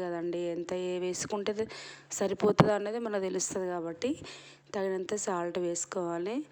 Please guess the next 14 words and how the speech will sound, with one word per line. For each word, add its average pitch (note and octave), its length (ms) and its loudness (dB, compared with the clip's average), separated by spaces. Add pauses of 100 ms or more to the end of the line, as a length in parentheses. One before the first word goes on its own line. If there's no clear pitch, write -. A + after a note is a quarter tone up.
(580)
నెక్స్ట్ F3+ 320 -2
వచ్చేసి F3+ 440 -2 (160)
కారం. F3 340 0 (1200)
మనం F#3+ 140 2 (120)
ఎంత F3+ 180 0 (140)
తింటామో F#3+ 420 0 (100)
అంతే F3+ 220 -2 (100)
కారం F3 240 -2 (100)
వేసుకోవాలి. E3+ 640 -2 (160)
ఎక్కువ F3 200 -4 (100)
తినేవాళ్ళు F3+ 500 -2 (100)
ఎక్కువ F3+ 260 -2
వేసుకోవచ్చు, F3 580 -4 (1600)
తక్కువ F#3+ 220 0